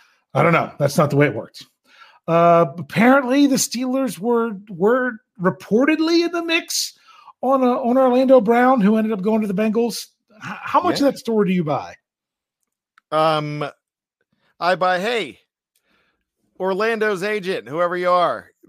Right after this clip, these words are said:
Speaker 2: this is Omar Khan. Hey, we're thinking about bringing Orlando in.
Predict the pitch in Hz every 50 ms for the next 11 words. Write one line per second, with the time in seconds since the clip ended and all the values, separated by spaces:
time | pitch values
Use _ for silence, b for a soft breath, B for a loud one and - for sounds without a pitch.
0 | _ _ 160 170 160 - - 165 175 180 180 180 180 175 170 170 - 170 180 180
1 | 180 160 143 120 107 _ _ _ _ _ _ _ - 185 196 190 175 151 131 117
2 | _ _ _ _ _ _ _ _ _ _ _ _ _ _ _ _ _ 160 160 156
3 | 196 196 190 _ 240 254 220 214 208 190 196 185 151 190 196 196 190 185 185 180
4 | 185 185 185 175 180 180 185 185 175 156 107 -